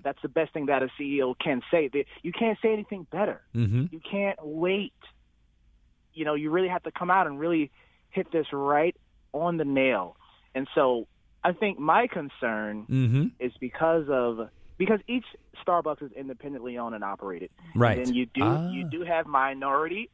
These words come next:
Speaker 1: owners. You have African-American people that own a Starbucks. You
Speaker 2: Mm-hmm.
Speaker 1: have Latinos that own a Starbucks. And so everyone's taking the hit because of this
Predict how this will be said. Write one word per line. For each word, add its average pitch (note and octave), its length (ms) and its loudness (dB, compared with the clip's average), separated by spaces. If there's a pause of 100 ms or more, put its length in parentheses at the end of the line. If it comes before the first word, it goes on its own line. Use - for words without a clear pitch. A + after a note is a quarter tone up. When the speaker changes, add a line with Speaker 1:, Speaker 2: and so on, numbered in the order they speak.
Speaker 1:
owners. G3+ 460 -2
You C3+ 100 -10
have B2+ 320 2 (300)
African-American F3+ 840 2
people F3+ 280 -2
that D#3 260 2
own D#3 240 2
a C#3+ 60 -2
Starbucks. A2 440 2 (100)
You G#2 100 0
Speaker 2:
Mm-hmm. G#2 40 2
Speaker 1:
have B2+ 120 2
Latinos D3+ 640 0 (260)
that C3+ 240 2
own E3+ 200 0
a D#3 40 0
Starbucks. C#3 540 2
And B2 160 -4
so C3 260 4 (480)
everyone's F#3 380 2 (120)
taking F3+ 300 0
the A#2+ 120 -2
hit A#3 380 0
because C3 380 -6
of B2 140 -2
this C#3+ 140 0